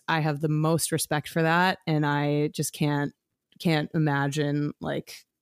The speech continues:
anyone doing it with the grace with which he has done it. And so I think on track and off track, Lewis, I, I ride or die for him. <laughs> Um, but yes, I know not everyone agrees with that take, but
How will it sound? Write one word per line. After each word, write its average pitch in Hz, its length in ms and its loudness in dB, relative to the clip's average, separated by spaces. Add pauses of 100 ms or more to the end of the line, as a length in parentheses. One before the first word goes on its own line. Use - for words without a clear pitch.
anyone 151 420 2
doing 147 300 2
it 147 160 0
with 147 180 -2
the 156 160 -2
grace 143 400 -2
with 151 160 -2
which 151 220 -2
he 151 140 2
has 147 240 -2
done 143 200 0
it. 175 220 0 (120)
And 139 160 -2
so 139 400 -2 (540)
I 151 100 0
think 151 240 0
on 151 180 2
track 147 280 0
and 147 140 0
off 147 220 -2
track, 147 500 -2
Lewis, 147 640 0
I, 151 380 -2 (400)
I 156 80 -12
ride 147 260 -6
or 143 60 -2
die 139 260 -2
for 156 160 -4
him. 151 400 2
<laughs> - 460 2 (920)
Um, 156 500 -2 (200)
but 165 160 -4
yes, 160 500 -2
I 165 100 -2
know 156 320 2 (500)
not 190 200 6
everyone 175 320 4
agrees 156 300 2
with 151 100 -2
that 147 180 0
take, 147 220 0 (100)
but 147 220 0